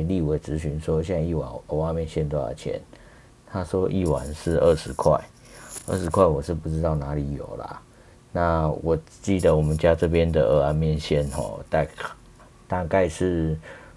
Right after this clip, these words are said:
如果是清面线的话，大碗是六-，六十块，哎，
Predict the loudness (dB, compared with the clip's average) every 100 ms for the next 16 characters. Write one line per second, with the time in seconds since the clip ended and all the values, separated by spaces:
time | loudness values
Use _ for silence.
0 | -8 -2 2 2 0 -4 -2 0 2 0
1 | 0 0 -2 -2 -2 -2 0 2 0 -2
2 | -8 -8 -4 -2 -2 -4 -8 -16 -20 -20
3 | -20 -20 -20 -20 -20 -20 -20 -4 4 4
4 | 4 -4 -18 -6 4 4 4 -2 -4 -4
5 | -4 -8 -20 -20 -20 -12 -10